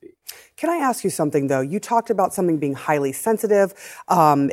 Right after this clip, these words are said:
Speaker 2: and potentially, uh, a, a, a, a breach of, um,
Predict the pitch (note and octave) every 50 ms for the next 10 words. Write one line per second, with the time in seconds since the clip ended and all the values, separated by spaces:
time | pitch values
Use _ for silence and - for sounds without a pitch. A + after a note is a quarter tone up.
0 | - - F3 E3 D#3 D3+ D3 C#3+ D3 D3 C#3+ - _ F#3 - - - E3+ D#3+ D#3+
1 | - - D#3 D#3 D#3 D3 C#3+ C#3+ C#3 C#3 C#3 - - D#3+ D3 C#3+ C3+ - C#3+ -
2 | - D3 D#3 D3 - D3 D3+ - - D3+ C#3+ C#3 - - D#3+ D3 D3 C#3 D3+ D3+
3 | E3+ F#3 A3 - - - - - - - - - - - _ _ F3+ F3 E3 D#3+
4 | D#3 D3+ D3 C#3+ C#3 - - - - _ - D#3+ D3+ C#3+ C#3 C3+ C3+ C3 C3 C3+
5 | C#3 -